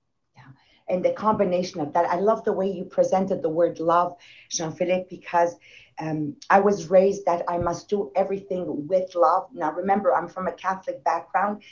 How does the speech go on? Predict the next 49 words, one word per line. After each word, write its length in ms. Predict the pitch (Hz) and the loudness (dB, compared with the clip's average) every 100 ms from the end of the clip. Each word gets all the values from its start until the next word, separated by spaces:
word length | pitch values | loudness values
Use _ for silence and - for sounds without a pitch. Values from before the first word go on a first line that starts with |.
| - - | -20 -20
so 140 | - 190 180 | -8 0 0
it 100 | 170 | 2
was 100 | 170 - | 0 0
anchored 400 | 202 240 233 180 | 2 2 2 -2
in 160 | 170 165 | -2 -4
me, 80 | 170 | -4
Jean-Philippe, 680 | 165 160 - 170 185 185 - | -4 -6 -4 0 0 0 -2
that 260 | 160 160 - _ _ _ | -2 -2 -8 _ _ _
everything 400 | 220 233 233 208 202 | 2 2 4 0 0
comes 160 | 190 - | -4 -2
from 220 | 170 156 | -2 6
God. 280 | 160 98 - - _ _ - - - _ | 6 4 -6 -20 _ _ -20 -20 -20 _
And 120 | 180 | 4
everything 520 | 190 247 254 233 202 - 214 | 6 6 4 2 0 -2 0
comes, 220 | 208 208 | 0 2
like, 280 | 202 - - _ _ _ | 2 2 -6 _ _ _
n-, 220 | 226 - - | 0 0 -2
like, 300 | 202 180 - | 6 6 6
talk 200 | 247 269 | 4 6
about 280 | - 220 208 | 6 4 4
the 60 | |
universe, 440 | 190 208 214 240 240 | 4 6 6 6 6
but 80 | 190 | 4
I'm 80 | |
gonna 180 | 208 190 - | 4 0 -4
have 320 | - 220 - | -6 -4 -4
to 80 | 196 | -4
talk 320 | 202 196 - | 2 2 2
the 60 | 175 | 6
way 80 | 185 | 6
I 40 | |
was 260 | 165 160 147 | 6 2 2
raised. 300 | 170 143 - | 4 4 4
So 80 | 160 | 2
mom 260 | 175 196 | 6 6
would 140 | 185 175 | 6 0
say, 280 | - 180 175 | 6 6 8
"Jean-Philippe, 500 | 160 151 170 147 - - - - | 2 2 0 -2 -2 -16 -20 -4
everything 460 | 220 262 269 254 233 | 2 4 6 6 6
comes 240 | 220 190 | 2 -2
from 220 | - 190 165 | 0 0 6
God." 340 | 165 135 131 | 6 6 4
So 180 | - 180 | 6 6
the 120 | 196 | 6
way 160 | 196 233 | 6 6
you 180 | 226 | 6
wash 440 | 196 196 220 - - | 6 6 6 4 -2
the 100 | 190 | -2
dish, 520 | 160 - - - | -2 -2 -4 -6